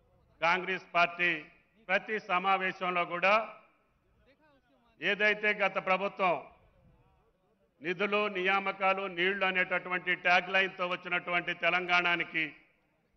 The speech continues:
తూట్లు పొడిచి, వాళ్ళ యొక్క భాషలు మర్చి, ప్రజల్ని మోసం చేసి, ఏదైతే పాలన కొనసాగించి, వ్యవస్థల్ని విచ్ఛిన్నం చేసి, అన్నిట్లో కూడా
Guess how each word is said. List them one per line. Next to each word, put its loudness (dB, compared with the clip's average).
తూట్లు -4
పొడిచి, 0
వాళ్ళ 2
యొక్క 0
భాషలు 2
మర్చి, 2
ప్రజల్ని 2
మోసం -2
చేసి, 2
ఏదైతే 2
పాలన 0
కొనసాగించి, 0
వ్యవస్థల్ని -2
విచ్ఛిన్నం -2
చేసి, 2
అన్నిట్లో 0
కూడా 0